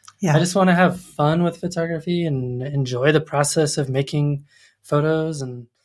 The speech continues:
Speaker 2: and yeah, he still posts on Instagram, but it's like the title of the photo and maybe, like, one sentence, and then he hits post, and then he might respond to your comment if he's feeling like it,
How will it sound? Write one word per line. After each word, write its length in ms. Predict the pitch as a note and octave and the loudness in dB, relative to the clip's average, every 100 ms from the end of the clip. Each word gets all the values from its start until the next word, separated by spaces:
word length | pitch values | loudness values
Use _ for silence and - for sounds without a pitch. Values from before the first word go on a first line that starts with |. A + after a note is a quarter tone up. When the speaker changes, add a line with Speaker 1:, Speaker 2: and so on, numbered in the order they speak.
| _ _ _ - | _ _ _ -6
Speaker 2:
and 140 | E3+ | 0
yeah, 140 | G3+ | 2
he 80 | F#3 | 2
still 240 | F#3 - D#3+ | -2 -4 -2
posts 320 | D#3+ F3+ F3+ | -2 -2 -4
on 60 | |
Instagram, 460 | D3+ F3+ D#3+ D3 D3 | -6 -6 -6 -6 -4
but 80 | C#3+ | -4
it's 160 | C#3 D#3+ | -4 -2
like 260 | C#3+ C#3+ _ _ _ _ | -4 -6 _ _ _ _
the 100 | - | -6
title 440 | C#3+ - D3 D#3+ E3 | -4 2 4 8 6
of 100 | D#3+ | 6
the 100 | D#3 | 4
photo 380 | D#3+ D#3+ E3 E3 | 6 6 6 4
and 120 | C3+ | 2
maybe, 260 | C#3 C#3+ | 0 2
like, 180 | C#3 C#3 | 2 2
one 160 | D3+ D3 | 2 0
sentence, 720 | D3+ D3+ E3 D#3 D3+ - - _ | 0 0 0 -4 -6 -16 -20 _
and 100 | C#3+ C#3+ | -2 0
then 60 | |
he 60 | C#3 | 2
hits 220 | C#3+ C3+ | 0 -2
post, 540 | - - D#3 D3+ - - _ _ _ _ _ - | -8 2 2 2 -4 -10 _ _ _ _ _ -4
and 160 | C#3+ | 0
then 100 | C#3 | 2
he 120 | C#3 C#3 | 2 0
might 440 | B2 B2 D3+ D#3+ | 0 2 2 2
respond 480 | A3+ E3 - E3 E3+ | -2 -2 2 2 4
to 60 | E3 | 4
your 100 | E3+ | 0
comment 560 | E3 E3+ F3 F3+ F3+ | 2 2 6 4 4
if 60 | D3 | 0
he's 220 | C#3+ C#3 | -2 -4
feeling 400 | - - D#3+ E3 | -6 -2 2 2
like 200 | E3 E3+ | 2 0
it, 240 | F#3+ F#3+ | 0 -2